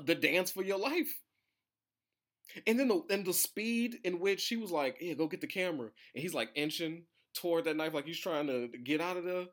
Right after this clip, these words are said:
The speed in which Dahmer ran into his bedroom and came back with that camera, I was like, "Oh, that's the Flash." He still got remnants of the Flash right there.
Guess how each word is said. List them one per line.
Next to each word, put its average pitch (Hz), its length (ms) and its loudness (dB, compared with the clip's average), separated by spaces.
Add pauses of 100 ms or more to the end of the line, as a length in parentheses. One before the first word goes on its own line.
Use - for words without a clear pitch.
(420)
The 175 120 2
speed 247 440 2
in 226 100 0
which 165 220 -4
Dahmer 180 340 0
ran 175 320 0
into 196 240 -2
his 170 140 0
bedroom 151 480 0
and 110 80 -6
came 160 340 2
back 135 300 2 (760)
with 143 200 -2
that 139 180 0
camera, 135 460 0 (240)
I 151 40 0
was 160 100 2
like, 160 100 2
"Oh, 143 80 6
that's 143 140 0
the 135 100 -6
Flash." 101 500 -8 (800)
He 185 120 -2
still 170 260 4
got 135 220 2
remnants 127 380 0
of 123 100 -6
the 113 40 -12
Flash 117 440 -4
right 110 200 -6
there. 110 220 -8